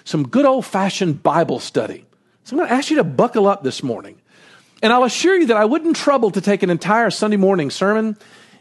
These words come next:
uh, on a weird question if it weren't for the fact that embedded in the explanation is a wonderful,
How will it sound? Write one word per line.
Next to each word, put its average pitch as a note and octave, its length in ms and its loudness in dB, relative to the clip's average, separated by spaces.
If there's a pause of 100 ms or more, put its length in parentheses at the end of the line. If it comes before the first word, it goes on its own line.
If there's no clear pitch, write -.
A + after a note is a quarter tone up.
(120)
uh, B2+ 240 -2
on E3+ 120 2
a D#3+ 40 2
weird G#3 440 0
question G#3+ 680 -2 (460)
if G3 160 2
it G3+ 80 0
weren't D4 200 2
for D4+ 60 0
the A3+ 100 2
fact A3 280 0
that G#3 160 2
embedded G#3+ 560 2
in G#3+ 220 2
the G3 140 -2
explanation G3 1000 -2 (680)
is F#3 220 2
a F3 140 2
wonderful, D#3 1080 0